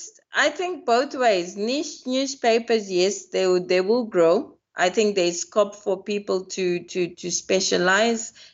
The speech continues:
and to, to, to, to target a specific market. So I think there's scope for growth more on the niche products than there is on national newspapers.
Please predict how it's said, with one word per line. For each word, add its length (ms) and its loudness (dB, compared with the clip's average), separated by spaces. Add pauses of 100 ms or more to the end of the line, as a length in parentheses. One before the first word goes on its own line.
(160)
and 280 0
to, 220 0 (380)
to, 200 -2
to, 220 -4
to 240 -2
target 480 0
a 80 -2
specific 680 -6
market. 460 -2
So 200 0
I 100 4
think 260 -4
there's 240 2
scope 340 -2
for 160 -4
growth 460 0
more 600 2
on 180 2
the 100 2
niche 400 0
products 520 0 (320)
than 180 4
there 160 4
is 240 4
on 160 -2
national 340 -2
newspapers. 720 0